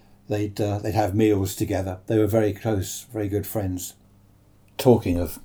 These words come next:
photographs, a friend of mine had one of these, well, a Polaroid type camera, you know, where it develops the,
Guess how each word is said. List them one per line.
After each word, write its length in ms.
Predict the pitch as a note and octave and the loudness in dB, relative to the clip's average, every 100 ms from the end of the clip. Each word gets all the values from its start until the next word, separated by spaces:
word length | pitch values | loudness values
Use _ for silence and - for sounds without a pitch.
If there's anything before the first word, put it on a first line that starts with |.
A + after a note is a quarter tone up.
| - | -8
photographs, 880 | - G2+ G#2 G#2+ D2 D2+ E2 - - - | 0 2 2 0 0 -2 -6 -10 -16 -12
a 40 | |
friend 220 | - C3+ G#2+ | 8 8 8
of 60 | |
mine 220 | E2+ F2 | 4 0
had 120 | F2 F2+ | 0 0
one 140 | F#2+ | 2
of 80 | F#2 | 2
these, 280 | F#2+ F2 - | 0 -2 -6
well, 100 | A#2+ | -4
a 80 | G#2+ | -4
Polaroid 680 | - B2 A2 F#2 F#2 F2+ F2 | 0 4 6 6 4 4 0
type 300 | - F2 - | -6 -8 -6
camera, 320 | G2 F#2 F#2 | -2 0 0
you 60 | F#2 | 0
know, 120 | E2+ | 0
where 180 | E2+ E2 | 0 -2
it 100 | E2 | -2
develops 600 | G2 F#2+ F2+ F2+ - - | -2 2 0 0 -6 -8
the, 240 | E2+ E2 | -6 -8